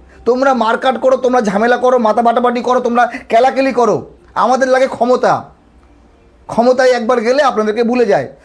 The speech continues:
সাধারণ মানুষের কথা মনেই পড়ে না। আবার ইলেকশন আসলে তারপরে আবার আপনাদের খোঁজ নেয়। কিন্তু নসাদ সিদ্দিকী, সে রাজনীতিতে নতুন হতে পারে, সে এমএলএ হতে পারে,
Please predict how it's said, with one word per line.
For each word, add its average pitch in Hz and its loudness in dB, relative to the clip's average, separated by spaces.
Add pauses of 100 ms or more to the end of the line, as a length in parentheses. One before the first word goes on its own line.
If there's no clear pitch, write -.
(120)
সাধারণ 214 0
মানুষের 240 0
কথা 254 0
মনেই 262 2
পড়ে 226 0
না। 131 -6 (240)
আবার 240 0
ইলেকশন 247 0
আসলে 269 2
তারপরে 247 0
আবার 254 2
আপনাদের 226 0
খোঁজ 190 -4
নেয়। 143 -4 (1700)
কিন্তু 302 2
নসাদ 262 2
সিদ্দিকী, 277 -2 (280)
সে 233 -2
রাজনীতিতে 226 2
নতুন 233 0
হতে 262 2
পারে, 262 2 (540)
সে 208 2
এমএলএ 214 0
হতে 262 2
পারে, 262 2